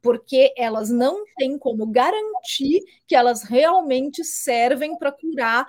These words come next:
doenças com desfechos específicos, o que não é o caso de cultura, arte e esportes, no caso dos esportes e de muitas artes, que inclusive podem ser promotores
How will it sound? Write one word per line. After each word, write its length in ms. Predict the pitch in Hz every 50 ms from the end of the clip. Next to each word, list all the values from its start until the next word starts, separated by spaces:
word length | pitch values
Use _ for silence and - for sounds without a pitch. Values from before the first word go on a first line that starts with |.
| - _ _
doenças 760 | 220 220 349 339 330 254 240 247 247 262 254 - 294 - -
com 300 | - - 269 247 254 269
desfechos 640 | 240 285 311 - - - 254 240 247 - 277 254 240
específicos, 960 | 277 - - - 330 359 349 - 262 233 208 208 - 202 196 _ 202 196 - - - - - -
o 120 | - 226
que 140 | - - 240
não 320 | 214 226 233 262 320 403
é 80 | 359 320
o 80 | 339 330
caso 380 | - 320 240 226 254 240 277
de 120 | 240 226 -
cultura, 760 | - 247 233 233 233 _ - 240 226 226 240 247 254 254 - -
arte 420 | 240 208 214 220 233 - - 240
e 80 | 233 240
esportes, 680 | 262 - - - 226 220 240 247 - - 349 339 - - - - -
no 160 | 247 262 302
caso 340 | 302 - 285 247 254 233 247
dos 220 | 220 226 233 214 220
esportes 640 | 226 - - - 214 208 226 262 269 - 254 214
e 80 | 220 226
de 120 | 190 220
muitas 420 | 214 214 220 233 233 254 214 196 202
artes, 320 | 202 247 - - 349 -
que 100 | - -
inclusive 440 | 320 294 285 269 247 320 349 370 403
podem 320 | - - 285 294 262 269 277
ser 260 | - - 277 277 - _
promotores 1200 | 330 311 330 403 508 508 466 392 - - _ _ - 240 254 294 359 381 381 262 202 196 - -